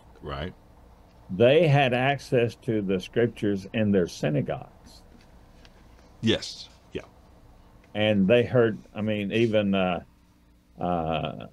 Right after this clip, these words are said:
Speaker 2: James says in Acts chapter fifteen, "Moses is read every Sabbath day in the synagogue." Well, they had to have the scri-, the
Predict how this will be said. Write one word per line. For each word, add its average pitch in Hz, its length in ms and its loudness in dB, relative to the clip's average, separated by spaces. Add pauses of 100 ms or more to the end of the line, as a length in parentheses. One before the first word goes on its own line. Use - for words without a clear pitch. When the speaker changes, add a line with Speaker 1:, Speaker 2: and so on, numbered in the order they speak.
(320)
Speaker 2:
James 135 640 0 (100)
says 107 680 2
in 107 220 -4
Acts 101 240 -4
chapter 92 260 -2
fifteen, 101 580 -4 (480)
"Moses 107 540 4
is 98 180 0
read 110 280 4
every 110 500 2
Sabbath 120 480 2
day 85 220 -4 (480)
in 101 100 0
the 98 100 2
synagogue." 101 580 -2 (800)
Well, 101 320 4
they 95 160 0
had 98 260 0
to 98 120 0
have 95 320 -2
the 90 120 -2
scri-, 113 520 0
the 87 240 0